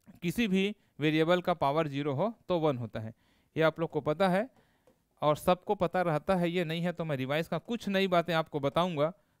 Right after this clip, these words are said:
जो शायद पता ना हो। जैसे कहीं पर लिखा हो x to the power m equal to x to the power n, यदि ऐसा लिखा हो, if x to the power m equal to x to the power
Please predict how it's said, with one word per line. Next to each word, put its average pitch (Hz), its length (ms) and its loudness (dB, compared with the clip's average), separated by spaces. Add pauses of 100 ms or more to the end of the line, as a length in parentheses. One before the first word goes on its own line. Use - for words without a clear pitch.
जो 170 180 -2
शायद 151 380 2
पता 135 240 0
ना 120 100 -6
हो। 110 200 -10
जैसे 156 440 2 (600)
कहीं 185 180 2
पर 208 140 4
लिखा 190 240 2
हो 190 240 2
x 185 180 0
to 190 100 -12
the 190 140 -4
power 170 280 4 (180)
m 190 220 -2
equal 160 400 0
to 185 100 -6 (120)
x 165 180 0
to 175 80 -8
the 165 140 -2
power 147 300 2 (160)
n, 139 200 0 (540)
यदि 170 280 0
ऐसा 165 360 2
लिखा 151 300 0
हो, 104 360 -10
if 208 280 -2
x 190 160 2
to 190 120 -6
the 180 100 -6
power 170 260 2 (120)
m 180 220 -2 (420)
equal 165 320 0
to 196 180 -2
x 165 160 0
to 185 100 -4
the 175 100 -6
power 160 280 4